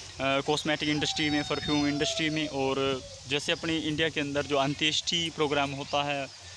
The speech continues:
अंत्येष्टि करते हैं, उसमें भी इसकी काफ़ी डिमांड रहती है। तो और भी बहुत सारे इसके juices हैं चंदन की लकड़ी के, और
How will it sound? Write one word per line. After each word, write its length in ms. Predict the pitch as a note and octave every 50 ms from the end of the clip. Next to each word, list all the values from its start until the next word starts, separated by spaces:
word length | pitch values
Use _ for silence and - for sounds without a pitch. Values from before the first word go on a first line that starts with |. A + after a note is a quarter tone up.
| - - - - -
अंत्येष्टि 420 | C#3 C#3 C#3 D#3+ D#3 - - F3
करते 320 | D3 E3 D3 C#3+ - E3+
हैं, 200 | D#3+ D#3 E3 E3 D#3 - C#3+ D3
उसमें 380 | - - - F3+ F3+ F#3 F3+
भी 120 | D#3+ E3 E3 D#3 D3+
इसकी 420 | D#3 D3+ - - F3 E3+ E3 D#3+ D3
काफ़ी 320 | - D3 C#3 C3+ - E3
डिमांड 360 | C#3+ D3+ C#3+ C#3+ D3 D3 D3
रहती 340 | D#3 D3+ D3+ - - D3 C#3+
है। 140 | C#3+ D3 D#3+ D#3+ - - - - - - - - -
तो 400 | D#3 D#3+ F3 F#3 F3 - - F3 F3+
और 100 | F#3+ G3
भी 120 | F#3+ G#3 F#3+
बहुत 260 | E3 E3 E3+ F#3 -
सारे 200 | - F3+ E3+ F3+
इसके 240 | E3+ - - G#3 F#3+
juices 520 | E3+ C#3+ D#3 D#3+ D#3 - F#3 E3 - -
हैं 80 | E3 D#3
चंदन 320 | D#3+ E3 D3+ D#3 D3+ D3+
की 80 | D3 D#3
लकड़ी 300 | D3+ D3 - D3 D3 D3
के, 120 | C#3 G3 G3 - - - - - - - - - - C#3+
और 380 | D3 D3 D3 D3+ D#3 D#3 D#3